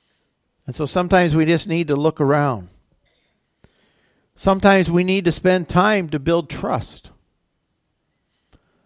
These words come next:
You know, somebody shared that they finally got to share with somebody after six years of being around them.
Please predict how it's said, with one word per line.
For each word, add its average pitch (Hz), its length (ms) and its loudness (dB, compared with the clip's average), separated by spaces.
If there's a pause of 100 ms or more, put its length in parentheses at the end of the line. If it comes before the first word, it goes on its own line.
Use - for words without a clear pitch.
(840)
You 120 80 -10
know, 123 160 -6
somebody 135 420 -6
shared 143 380 -2
that 131 220 -10 (320)
they 135 120 0
finally 165 360 -2
got 147 260 2
to 139 80 -8
share - 300 -6
with 143 140 -4
somebody 131 520 -4
after 131 300 -6
six - 480 -14
years 123 340 -10
of 117 240 -14
being 127 260 -8
around 120 460 -8
them. 98 280 -12